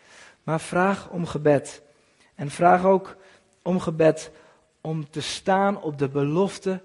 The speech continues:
van God, waar we het net over gehad hebben, dat zijn liefde niet tekort komt. En dat zijn dood aan het kruis ook niet tekort komt.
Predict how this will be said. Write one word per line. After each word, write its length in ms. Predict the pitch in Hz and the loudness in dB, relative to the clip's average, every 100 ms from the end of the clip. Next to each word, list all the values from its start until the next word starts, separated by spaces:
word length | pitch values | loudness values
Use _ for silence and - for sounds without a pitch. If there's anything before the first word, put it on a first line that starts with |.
| - | -10
van 200 | 165 160 | -6 -6
God, 280 | - 156 | -2 -4
waar 140 | 147 135 | -4 -6
we 60 | |
het 100 | 139 | -4
net 300 | 143 165 165 - | -2 -4 -6 -4
over 300 | 160 156 147 | 0 0 -2
gehad 300 | 160 147 147 | -6 -6 -4
hebben, 280 | 135 127 | -6 -6
dat 180 | 123 120 | -6 -8
zijn 420 | - 127 151 160 - _ | -10 -8 -8 -8 -12 _
liefde 380 | 131 147 160 151 | -2 -2 0 -2
niet 180 | 143 135 | -4 -6
tekort 420 | 139 - 135 - | -8 -4 -4 -4
komt. 380 | 139 131 127 - | -10 -8 -10 -18
En 300 | - - - | -20 -12 0
dat 160 | 123 | 0
zijn 420 | - 160 156 156 151 - - _ _ _ _ | 2 2 4 2 -4 -14 -20 _ _ _ _
dood 460 | 147 131 165 175 170 | -8 2 6 6 2
aan 160 | 156 | -4
het 140 | 156 - | -6 -4
kruis 340 | 143 135 131 | -2 0 -2
ook 120 | 151 | -4
niet 160 | 143 143 | -4 -4
tekort 380 | 143 - 135 - | -6 -4 -4 -4
komt. 400 | 120 117 - | -8 -8 -10